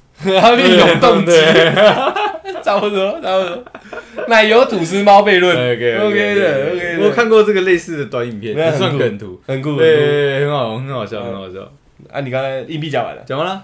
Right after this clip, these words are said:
Speaker 1: 那我再把水母再补充一下。
Speaker 2: 再补充一下。
Speaker 1: 那个没有，因为这是对我们台湾人重要的东西。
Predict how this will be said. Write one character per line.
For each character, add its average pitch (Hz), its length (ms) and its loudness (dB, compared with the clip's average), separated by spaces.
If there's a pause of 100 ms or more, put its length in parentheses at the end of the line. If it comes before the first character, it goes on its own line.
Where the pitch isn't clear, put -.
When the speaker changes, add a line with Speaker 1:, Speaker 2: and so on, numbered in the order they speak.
Speaker 1:
那 196 120 0
我 180 200 0
再 202 140 -2
把 170 100 0
水 143 160 -8
母 143 120 -10
再 139 120 -6
补 123 120 -12
充 113 200 -12
一 - 20 -12
下。 113 100 -10
Speaker 2:
再 143 200 -6
补 107 100 -14
充 107 160 -10
一 - 20 -12
下。 104 120 -10
Speaker 1:
那 262 100 0
个 214 80 -4
没 185 80 -4
有， 180 120 -2
因 214 120 -6
为 214 60 -6
这 202 80 -12
是 185 120 -16
对 208 140 -4
我 139 100 -4
们 113 140 -10
台 117 140 -6
湾 131 120 -2
人 113 140 -10
重 120 160 -10
要 113 80 -8
的 98 40 -12
东 78 160 -20
西。 107 140 -20